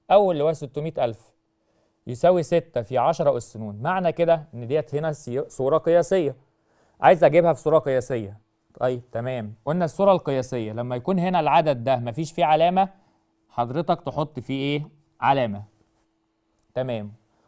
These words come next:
وأبدأ أمشي عشان أجيب أول عدد غير الصفر من الشمال، يبقى همشي، آه، لقيت الستة هي أول عدد،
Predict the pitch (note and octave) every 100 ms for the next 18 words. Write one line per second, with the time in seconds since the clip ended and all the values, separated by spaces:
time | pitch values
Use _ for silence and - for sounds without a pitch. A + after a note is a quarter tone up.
0 | - F3+ F3+ E3 E3 F#3+ - G#3+ G3 B2
1 | E3 E3+ D#3 F3 F#3 G3 F3 E3 D3+ F#3
2 | D#3 D3+ F#3 E3+ F#3+ G3 E3 E3 F#3+ F3
3 | - D#3 D#3 A#2 G2+ - _ _ _ _
4 | A#2 A#2 C#3+ G3+ - G#3+ G3+ C#3+ C#3 F3+
5 | F3+ C#3+ F3+ F3 D3+ E3 D3+ D#3 C#3 B2+
6 | G#2+